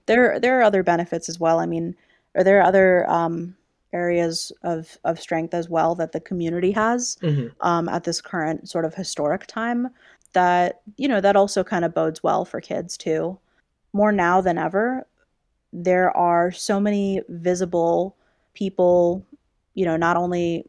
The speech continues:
Speaker 1: like myself, but also, you know, we have public figures, we have celebrities,
Speaker 2: Mm-hmm.
Speaker 1: we have a lot of positive messaging around, um, L G B T identities,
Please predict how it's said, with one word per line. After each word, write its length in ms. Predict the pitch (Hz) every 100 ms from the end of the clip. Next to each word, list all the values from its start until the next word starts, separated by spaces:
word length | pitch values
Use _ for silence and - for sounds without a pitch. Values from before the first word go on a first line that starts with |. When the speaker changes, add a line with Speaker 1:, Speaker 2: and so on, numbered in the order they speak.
| -
Speaker 1:
like 220 | 170 180
myself, 400 | 160 175 330 -
but 100 | 160
also, 540 | 175 185 196 190 190 196 _ _ -
you 80 | 185
know, 100 | 170
we 100 | 175
have 200 | 185 -
public 280 | 175 175
figures, 440 | - 262 285 247 170
we 100 | 165
have 160 | 170
celebrities, 560 | - 165 175 - 196 160
Speaker 2:
Mm-hmm. 60 | 160
Speaker 1:
we 60 |
have 220 | 170 165
a 80 | 165
lot 240 | 170 165 170
of 160 | 180 - _ _
positive 420 | - 190 185 185 170
messaging 540 | 170 185 208 175 165
around, 460 | 165 165 160 160 160 -
um, 480 | 165 160 160 165 -
L 160 | - 175
G 80 |
B 140 | 170 180
T 180 | - 175
identities, 640 | 170 165 170 165 165 175